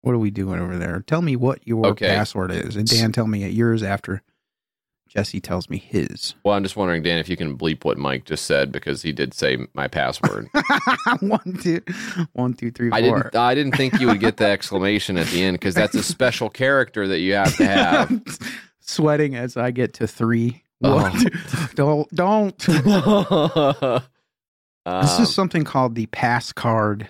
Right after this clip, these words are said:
Speaker 1: the unhackable metal password card.
Speaker 2: Yeah.
Speaker 1: A secure password solution to the modern digital world engraved on one metal card. It's time to upgrade your cybersecurity, J F,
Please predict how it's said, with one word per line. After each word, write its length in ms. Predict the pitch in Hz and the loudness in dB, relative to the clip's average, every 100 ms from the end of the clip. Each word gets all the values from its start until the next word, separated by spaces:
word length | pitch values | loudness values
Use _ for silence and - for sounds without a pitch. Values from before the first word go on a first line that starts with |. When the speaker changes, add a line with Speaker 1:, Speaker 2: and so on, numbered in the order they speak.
| _ - | _ -6
Speaker 1:
the 120 | 104 | 0
unhackable 720 | 113 107 113 117 - 113 107 | 0 2 0 0 -2 -4 -4
metal 420 | 104 107 110 107 104 | 0 0 2 0 -2
password 640 | - 113 110 - 110 107 | -2 0 0 -2 -2 -2
card. 440 | - 139 139 127 127 _ _ - | -4 0 2 0 -2 _ _ -2
Speaker 2:
Yeah. 240 | 131 117 | 0 2
Speaker 1:
A 60 | 110 | -2
secure 800 | - 120 - 165 156 156 147 147 _ _ - | -4 -6 0 2 4 6 4 0 _ _ -4
password 460 | 151 156 - 139 | 0 0 -2 -6
solution 460 | - 127 123 - 120 | -2 0 0 2 0
to 140 | - | 2
the 100 | 117 | 0
modern 500 | 104 101 117 117 110 | 2 2 2 2 2
digital 380 | 110 123 123 107 | 2 0 2 0
world 360 | 104 101 98 - | 0 -2 -2 -4
engraved 600 | 107 104 113 131 131 120 | -4 0 2 2 2 0
on 300 | 107 101 101 | -4 -2 -2
one 480 | 104 143 143 127 131 | 0 2 2 2 0
metal 500 | 107 110 120 120 123 - | 0 2 2 0 -4 -14
card. 580 | - 104 90 - - - _ _ _ _ _ _ _ | -6 -2 0 -2 -8 -16 _ _ _ _ _ _ _
It's 80 | - | -2
time 200 | 170 170 | 0 2
to 80 | |
upgrade 380 | 151 170 165 151 | 0 0 0 0
your 60 | 143 | 0
cybersecurity, 880 | - 165 165 151 147 - 143 143 135 | 0 0 0 -4 -6 0 2 2 2
J 240 | 139 135 | 2 4
F, 400 | 135 139 - - | 2 0 -4 -20